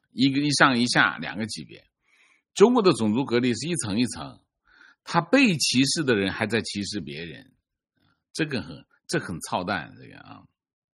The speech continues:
观点，王先生上期新闻茶座的序言写得非常好，我认为经过几十年，几十年的开放，很多中国人看到了外部世界，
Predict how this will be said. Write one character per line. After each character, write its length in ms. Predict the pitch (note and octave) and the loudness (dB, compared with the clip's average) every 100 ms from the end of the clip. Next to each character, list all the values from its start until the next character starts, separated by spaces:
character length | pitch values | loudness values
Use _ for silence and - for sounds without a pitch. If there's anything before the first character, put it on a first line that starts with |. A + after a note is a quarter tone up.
| _ _ _ _ _ _ _ _ _ _ _ _ _ _ | _ _ _ _ _ _ _ _ _ _ _ _ _ _
观 160 | E3+ F3 | 4 4
点， 120 | B2+ | 6
王 200 | A2+ C#3 | 4 4
先 160 | D3+ | 2
生 180 | C#3 D3 | 0 0
上 260 | C#3 D#3+ C#3 | 0 0 0
期 280 | - C3+ C3 | 0 0 -2
新 220 | - C#3 | 0 0
闻 100 | C#3 | 0
茶 220 | A#2+ G#2 | 0 -2
座 180 | A2+ B2+ | 0 0
的 160 | G#2+ G2 | 0 -2
序 240 | - B2 | -2 -2
言 140 | G#2 | -2
写 160 | G#2+ D#2+ | -2 -6
得 100 | D#2+ | -6
非 140 | G#2+ | -4
常 180 | A2+ G2+ | -2 -4
好， 260 | D#2 C2+ - _ _ _ _ _ | -6 -12 -14 _ _ _ _ _
我 160 | A2 B2 | 0 4
认 160 | E3 | 4
为 160 | C#3 B2+ | 4 2
经 240 | D3 D3+ | 0 -2
过 180 | C#3+ C#3 | 0 0
几 220 | G#2+ F2+ | -2 -8
十 180 | F#2 C3 | -6 -2
年， 360 | B2 A#2 A2 A2 - - _ _ | 0 0 -4 -6 -14 -20 _ _
几 200 | - A#2+ | -2 -2
十 180 | A2 D#3+ | 0 0
年 200 | C#3+ C3+ | 2 2
的 280 | B2 G#2+ G2 | 2 2 0
开 200 | B2+ B2+ | 0 2
放， 340 | C#3 G#2+ - _ _ _ _ _ | 2 0 -8 _ _ _ _ _
很 280 | - G#2 F#2+ | -6 -2 2
多 220 | D3+ F3+ | 2 2
中 240 | D#3+ E3 | 0 -2
国 140 | D3 B2+ | 0 2
人 180 | A#2 A#2+ | 2 -2
看 260 | - C#3 | -2 0
到 140 | A#2+ G#2+ | 2 0
了 80 | |
外 220 | G2 A#2+ G2 | 0 0 0
部 160 | F2 | -4
世 160 | E2 E2 | -10 -10
界， 280 | E2 D2+ | -8 -10